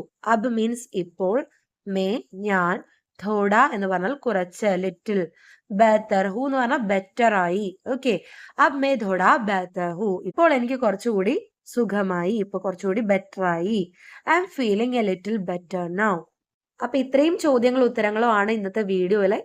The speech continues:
ഇൻക്ലൂഡ് ചെയ്തിരിക്കുന്നത്. ഇത് കോമൺ ആയിട്ട് നമ്മൾ നമ്മുടെ ഡെയിലി ലൈഫിൽ പറയാറുള്ള കാര്യങ്ങളാണ്. അപ്പൊ നിങ്ങൾക്ക് അത് ഹെൽപ്ഫുൾ ആയി എന്ന് വിചാരിക്കുന്നു. അപ്പോ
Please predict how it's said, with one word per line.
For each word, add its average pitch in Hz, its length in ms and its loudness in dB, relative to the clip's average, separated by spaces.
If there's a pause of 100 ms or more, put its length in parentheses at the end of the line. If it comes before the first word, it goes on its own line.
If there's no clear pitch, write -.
ഇൻക്ലൂഡ് 185 380 -2
ചെയ്തിരിക്കുന്നത്. 202 600 0 (200)
ഇത് 190 80 -4 (120)
കോമൺ 196 340 0
ആയിട്ട് 269 260 0
നമ്മൾ 214 180 -2 (340)
നമ്മുടെ 214 280 0
ഡെയിലി 202 320 0
ലൈഫിൽ 196 260 -2 (440)
പറയാറുള്ള 294 520 6 (100)
കാര്യങ്ങളാണ്. 196 640 0 (200)
അപ്പൊ 175 200 -6
നിങ്ങൾക്ക് 185 240 -2
അത് 240 160 -2
ഹെൽപ്ഫുൾ 190 340 -4 (100)
ആയി 180 140 -2
എന്ന് 262 140 -2
വിചാരിക്കുന്നു. 220 560 0 (720)
അപ്പോ 285 180 4